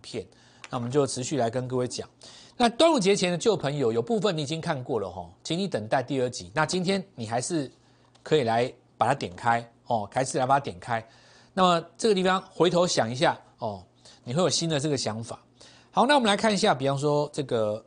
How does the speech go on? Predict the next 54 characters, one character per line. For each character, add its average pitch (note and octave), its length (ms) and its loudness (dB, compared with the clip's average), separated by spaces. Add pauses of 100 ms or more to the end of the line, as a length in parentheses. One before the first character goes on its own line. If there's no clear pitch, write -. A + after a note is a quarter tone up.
(120)
旺 D3 140 -2
宏 G#2+ 200 -14 (100)
哦。 F#2+ 160 -18 (1700)
那 G3 80 -2
你 D#3+ 60 0
看 F3 240 4
昨 E3 160 2
天 F3 180 0
一 F3+ 80 -6
根 G3+ 180 -2
长 B2+ 240 -4
红 A2 140 -6
之 A#2 140 -6
后， C#3 240 -6 (160)
那 A2 160 -10
今 A#2 160 -10
天 B2 120 -6
在 B2 140 -2
这 A2 160 -8
个 E2+ 480 -16 (240)
季 D#3+ 160 -8
线 C3+ 180 -6
附 B2 160 -10
近 A2+ 200 -10
做 A2 200 -6
十 G#2 220 -10
字 A2 160 -10
震 G2 240 -8
荡 F2+ 240 -12
嘛。 - 80 -20 (540)
那 G3+ 80 -4
因 B3 80 2
为 C#4+ 40 2
它 C#4 160 0
没 A#3 100 0
有 E3+ 140 0 (200)
创 F#3 180 -4
新 C#3+ 220 -8
高 A#2+ 180 0
哈， G2+ 160 -10
它 D3+ 100 -6
跟 F3+ 140 -2
联 C3+ 140 -6
电 C#3 160 -4
不 C3+ 40 -6
一 C3+ 40 0
样， A2+ 80 -4
联 C#3+ 100 -4
电 G#3 180 0
直 B2+ 160 -8
接 C#3+ 140 0
创 C#3 240 -4
高 A2 240 -4
嘛， F#2 160 -14